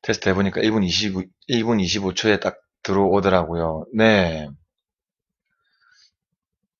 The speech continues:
그, 자체적으로 테스트할 때 그 정도 실력이시면 시험할 때는 더 긴장되고 또 이제 몸에 힘이 또 들어가고 했을 때 오버만 안 하면, 안 하면은 충분히 커트라인에 들어오실 수 있습니다. 연습할 때 그 정도 실력이 나오시면.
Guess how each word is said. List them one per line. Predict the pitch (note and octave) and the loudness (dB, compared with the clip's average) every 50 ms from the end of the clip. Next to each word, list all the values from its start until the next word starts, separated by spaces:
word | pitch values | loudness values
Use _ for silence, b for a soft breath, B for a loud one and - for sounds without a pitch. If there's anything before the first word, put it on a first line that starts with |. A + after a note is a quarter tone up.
| _ - _ | _ -20 _
그, | - B2 | -6 -2
자체적으로 | G2 - C#3 - G3 F#3+ G3+ F#3+ F3+ D3 | 4 4 6 6 8 10 10 10 10 10
테스트할 | - D#3 E3+ D#3+ - - B2+ A#2+ - | 8 6 4 4 6 6 6 6 6
때 | - A#2 | 4 0
그 | - C#3+ | 2 4
정도 | - C#3 D3 C#3 B2+ | 2 4 4 4 4
실력이시면 | - - C#3+ C#3+ D3 C3+ B2+ A2 - A2 A2 A#2+ B2+ C3+ C3 A2+ G2 F2 E2 | 4 4 6 6 6 6 6 2 2 2 4 6 8 8 8 8 6 4 0
시험할 | - - - E3+ E3 D3+ B2+ G#2 - | -2 2 4 6 8 8 6 6 6
때는 | B2 A#2 A2 G#2+ G2+ G2 F#2 F2 - | 2 4 4 4 2 2 0 -2 -2
더 | - G2 F#2+ | -2 -4 -2
긴장되고 | - G2+ G2 F#2 A2 A#2+ B2 C3 C3+ A#2 G#2 G2+ F#2+ F2+ F2 E2 - - | -2 -2 2 2 2 2 4 2 2 2 4 2 2 4 2 0 -2 -2
또 | G2 F#2+ | -2 -2
이제 | F#2+ F2 F#2+ F#2 F2 B B B B B B | 0 2 0 -2 -2 B B B B B B
몸에 | G#2+ A#2 B2 B2 A2+ | 2 2 4 4 2
힘이 | G2 G#2+ C3+ C#3 C3 - | 2 2 0 -2 -2 -2
또 | - - G2 F#2+ | -2 -2 -2 0
들어가고 | - A2+ A2+ A2 A2 G2+ F#2+ F#2+ | 2 2 6 6 6 6 6 2
했을 | F#2+ F#2+ F2+ - | -2 -2 -4 -2
때 | - - | 0 6
오버만 | - F#3 F#3+ F#3+ D3+ B2+ G#2 F2+ | 6 10 10 10 10 8 6 4
안 | F2+ | 4
하면, | F#2+ G2+ G#2 - - | 4 4 4 4 4
안 | F#2+ F#2+ | 2 4
하면은 | G#2 A#2 B2+ C3 A#2+ G#2 F2+ E2+ D#2+ D#2 D2 - B B B B B B B B _ _ | 4 4 4 4 2 2 0 0 -2 -6 -10 -14 B B B B B B B B _ _
충분히 | - - F3 E3+ D#3 C#3 A2 - | -8 -4 0 2 2 2 0 0
커트라인에 | - G#2 - A#2 C3+ C3+ A#2 F#2+ | -4 -4 2 4 4 4 4 0
들어오실 | - A#2 B2 A2+ A#2+ | -2 -2 -2 -2 -2
수 | G#2+ G2+ F#2 | -4 -6 -6
있습니다. | E2+ - - G2+ G#2 F#2+ E2+ D#2 E2 E2 | -6 -6 -6 -6 -6 -6 -8 -10 -8 -6
연습할 | F2 F2+ G2+ G#2+ G2+ F2+ | -6 -2 0 0 0 0
때 | - F#2+ | 0 -4
그 | - F2 | -4 -2
정도 | F#2+ F#2+ E2+ | -4 -4 -2
실력이 | - - G2+ G2 F#2+ F2 | -4 -4 -2 -2 -2 -2
나오시면. | D#2+ D#2 D#2+ - - F2 - F3 | -4 -6 -8 -8 -8 -10 -10 -14